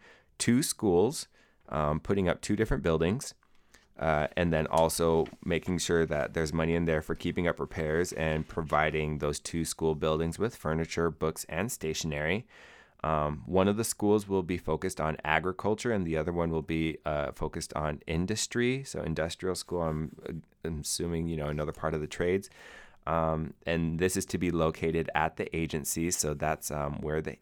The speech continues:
agent is, the overseer. I'm just gonna keep calling it agent, um, 'cause, you know, that word needs to get normalized to, uh, the agent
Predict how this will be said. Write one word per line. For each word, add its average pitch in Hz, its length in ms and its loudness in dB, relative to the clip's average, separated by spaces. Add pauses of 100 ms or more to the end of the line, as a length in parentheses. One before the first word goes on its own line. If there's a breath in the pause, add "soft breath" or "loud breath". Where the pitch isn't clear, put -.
agent 82 400 -4
is, 87 380 0
the 80 260 -4 (100)
overseer. 85 1080 2 (100)
I'm 90 140 -4
just - 160 -6
gonna 113 140 0
keep 92 160 -6
calling 80 240 0
it 65 120 -2
agent, 67 320 -4 (140)
um, 76 400 -6
'cause, 78 300 -8
you 87 60 -2
know, 76 120 0
that 71 160 -4
word 73 160 -6
needs 76 140 -6
to - 40 -12
get 69 140 -4
normalized 69 520 -6
to, 71 260 -6 (480 loud breath)
uh, 65 320 -2
the 67 180 -4 (100)
agent 87 380 0